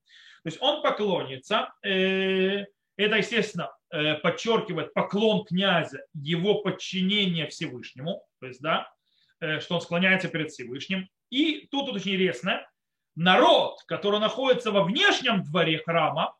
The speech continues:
э, и они не имеют права входить в восточные ворота, которые идут во внутренний двор храма, они будут склоняться перед открытыми воротами, э, восточные ворота,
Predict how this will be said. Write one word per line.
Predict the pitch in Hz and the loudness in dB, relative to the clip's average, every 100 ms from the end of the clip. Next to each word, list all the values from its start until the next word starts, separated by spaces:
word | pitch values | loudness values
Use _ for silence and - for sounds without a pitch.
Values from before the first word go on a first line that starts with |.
| _ _ _ _ _ _ _ - | _ _ _ _ _ _ _ -8
э, | 160 165 170 170 170 170 180 185 - | 0 4 6 6 6 6 2 -2 -10
и | - 214 | 0 2
они | 208 269 | 2 2
не | 269 | 0
имеют | 262 262 254 - | 2 2 0 0
права | 277 240 170 131 | 2 4 2 -2
входить | - 185 190 | -4 -4 -4
в | 139 | 0
восточные | 196 - 220 - 180 | 0 0 -4 -2 -4
ворота, | 151 139 120 170 190 - _ _ - | -2 -4 -4 -4 -6 -8 _ _ -6
которые | 170 185 175 | -2 0 0
идут | 175 | 0
во | 185 | 0
внутренний | 170 170 175 175 | 0 -2 -4 -4
двор | 160 180 185 | -6 -6 -6
храма, | 185 190 214 247 247 _ _ _ _ _ - | -2 0 0 0 -4 _ _ _ _ _ -2
они | 165 190 240 320 285 180 135 | 2 2 2 0 -2 -6 -6
будут | 233 294 277 - - | -2 0 -2 -4 -8
склоняться | - - 185 202 202 269 302 302 - 262 | -20 -4 4 4 6 4 4 2 0 -2
перед | - - 247 269 269 262 - | 0 0 2 4 0 -2 -4
открытыми | 190 - 196 220 247 208 190 | -6 -4 -4 -4 -4 -2 -2
воротами, | 175 175 240 269 254 247 269 277 - _ _ _ | 2 4 4 4 0 0 -2 -4 -10 _ _ _
э, | 180 | -2
восточные | 170 185 247 233 202 | 2 2 0 -2 0
ворота, | 190 262 277 | 2 2 2